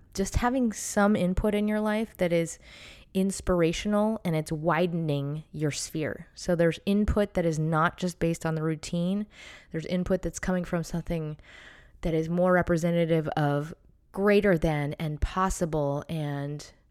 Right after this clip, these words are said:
expression and the soul. So that was a quick <laughs> list of things, but just,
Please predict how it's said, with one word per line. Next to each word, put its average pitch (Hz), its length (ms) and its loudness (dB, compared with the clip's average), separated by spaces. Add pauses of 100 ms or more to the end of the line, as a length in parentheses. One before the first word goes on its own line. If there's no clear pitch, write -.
(180)
expression 180 920 -2
and 143 600 -6 (840)
the 143 100 -8
soul. - 440 -6 (1700)
So 139 500 -2 (380)
that 151 140 -6
was 156 140 -6
a - 20 -20
quick - 440 -6 (200)
<laughs> - 240 -10
list - 220 -2
of 156 60 -12
things, 185 220 0
but 165 160 -2
just, - 320 -4